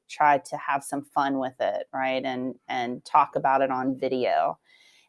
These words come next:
And, you know, I always remember somebody said to me one time, a social media, uh,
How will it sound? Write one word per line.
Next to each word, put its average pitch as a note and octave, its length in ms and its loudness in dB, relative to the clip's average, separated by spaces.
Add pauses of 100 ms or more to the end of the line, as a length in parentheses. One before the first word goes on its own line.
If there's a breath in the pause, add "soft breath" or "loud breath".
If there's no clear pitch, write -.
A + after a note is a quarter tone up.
(120)
And, D#3+ 480 8
you E3+ 80 4
know, E3+ 80 8
I E3 120 10
always F3 280 10
remember D3+ 720 2 (100)
somebody C#3+ 440 2
said C#3+ 320 2
to - 120 -6
me C#3+ 160 0
one C#3 220 0
time, C#3 420 -2
a C#3+ 220 0
social D3 400 2
media, C3+ 640 4 (200)
uh, - 300 -2